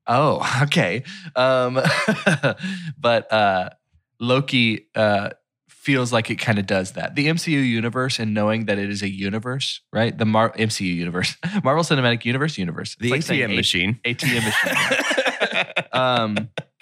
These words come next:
Speaker 1: but I gotta say, so Chunky's, uh, those of you that listen to our podcast, you might remember. If you don't, just pause right now. Go back and listen to the end of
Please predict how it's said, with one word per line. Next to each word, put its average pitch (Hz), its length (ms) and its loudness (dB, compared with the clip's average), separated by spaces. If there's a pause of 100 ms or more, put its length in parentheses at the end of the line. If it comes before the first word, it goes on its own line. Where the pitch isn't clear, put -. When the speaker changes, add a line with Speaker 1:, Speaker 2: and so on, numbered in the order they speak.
(540)
Speaker 1:
but 127 100 0
I 135 60 0
gotta 147 160 2
say, 117 200 0
so 123 160 2
Chunky's, 131 640 0 (140)
uh, 101 460 0 (720)
those 135 180 2
of 135 100 2
you 113 120 2
that 104 60 2
listen 117 260 0
to 113 100 -2
our 98 100 2
podcast, 101 800 -2 (440)
you 165 140 2
might 135 220 2
remember. 120 600 -2 (100)
If 120 180 -2
you 117 80 2
don't, 110 400 2 (280)
just 180 200 0
pause 135 260 2
right 104 120 2
now. 92 260 -2 (320)
Go 151 140 4
back 131 340 2
and 110 120 0
listen 113 320 0
to 107 120 0
the 101 320 -4
end 143 460 2 (100)
of 101 460 4